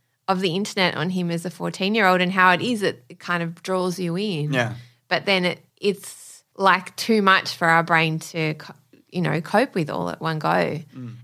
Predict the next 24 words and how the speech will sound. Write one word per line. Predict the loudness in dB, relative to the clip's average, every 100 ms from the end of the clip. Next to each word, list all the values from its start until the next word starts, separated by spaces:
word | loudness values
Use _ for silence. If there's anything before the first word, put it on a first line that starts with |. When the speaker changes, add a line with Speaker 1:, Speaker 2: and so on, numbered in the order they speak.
| -4
Speaker 1:
And | 0
so | 2 4
we | 4
need | 2 2 -2
to | -4
be | 0
able | 2 0 -4
to | -6 -6 -4 -2 -2 -4
put | -4 -6
boundaries | -2 0 0 -2 -4 -6
in | -14
it. | -12 -14 _
But | 0
it's | 0 -2
really | -4 -2
hard | 2 4 4
because | 0 -2 -4 -4 -10
the | -6
people | -4 0
that | 0
have | 0
designed | -4 -2 0 2 2
all | 2
these | 4 2 0